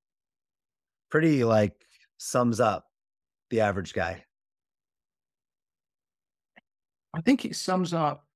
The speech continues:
Speaker 2: what we've been taught, or, right, that's not even fair,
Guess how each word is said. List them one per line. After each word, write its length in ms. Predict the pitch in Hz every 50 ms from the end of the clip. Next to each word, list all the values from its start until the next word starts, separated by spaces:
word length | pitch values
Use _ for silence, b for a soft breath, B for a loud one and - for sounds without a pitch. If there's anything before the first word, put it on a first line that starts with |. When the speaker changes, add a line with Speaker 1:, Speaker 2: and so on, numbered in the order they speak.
| _ _ _ _ _ _ _ _ _ _ _ _ _ _ _ _ _ _ _
Speaker 2:
what 180 | 139 143 147 143
we've 240 | 139 127 110 - -
been 240 | 120 104 104 -
taught, 520 | - - - - - 131 156 196 220 - - _ _ _ _ _ _ _ _ _
or, 380 | 127 123 123 120 120 120 117 -
right, 160 | 131 120 - - -
that's 220 | 175 185 185 -
not 100 | 277 233
even 160 | 175 160 151
fair, 520 | 143 - - - - 113 104 98 - 110